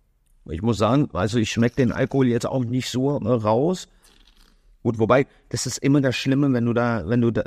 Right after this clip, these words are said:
das siehst, dann auf einmal schmeckst du. Das ist so, das ist so, so psycho-, äh, ja, psychomäßig beeinflusst das einen.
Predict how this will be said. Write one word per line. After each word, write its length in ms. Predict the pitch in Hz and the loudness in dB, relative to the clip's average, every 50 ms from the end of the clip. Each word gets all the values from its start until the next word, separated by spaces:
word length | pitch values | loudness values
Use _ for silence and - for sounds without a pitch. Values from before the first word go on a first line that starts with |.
| 78 95 | -4 -4
das 260 | 101 113 110 - - | -2 -2 -2 -2 0
siehst, 300 | 120 143 160 156 - - | 0 0 0 0 -2 -4
dann 140 | 120 120 - | -4 -4 -2
auf 180 | - 107 113 - | -4 -4 -4 -2
einmal 220 | - 127 123 123 | 0 0 0 0
schmeckst 400 | - - 123 123 - - - - | 0 0 -2 -2 -2 -4 -6 -6
du. 80 | 92 82 | -6 -6
Das 180 | 80 - - - | -6 -8 -8 -8
ist 220 | 117 - - - - - - - _ _ | -8 -8 -10 -16 -18 -20 -20 -20 _ _
so, 100 | - 113 | -6 -2
das 200 | 110 127 120 - | 0 0 0 0
ist 100 | 127 104 | -2 0
so, 180 | 127 127 117 113 | 2 2 2 2
so 200 | 107 127 120 107 | 0 0 0 -2
psycho-, 760 | - - - - 147 143 - - 135 131 123 123 123 120 107 110 120 117 117 113 110 104 101 107 110 | -4 -8 -2 0 0 0 2 2 0 2 4 4 4 4 4 4 4 4 4 4 4 2 2 0 0
äh, 300 | 107 110 107 110 98 101 | -2 -2 -4 -6 -4 -2
ja, 160 | 107 104 95 | -2 -2 -2
psychomäßig 840 | 92 95 - - 139 131 - 127 113 113 113 117 110 - 123 117 - - | -4 -6 -4 -2 -2 0 0 0 0 2 2 0 0 0 -2 -2 -2 -2
beeinflusst 720 | 104 110 120 - - 123 127 - - 123 113 95 - - | 0 0 0 0 0 -2 -2 -2 0 0 0 0 0 -2
das 160 | 98 90 - | -4 -4 -4
einen. 220 | 69 64 73 87 | -4 -6 -6 -8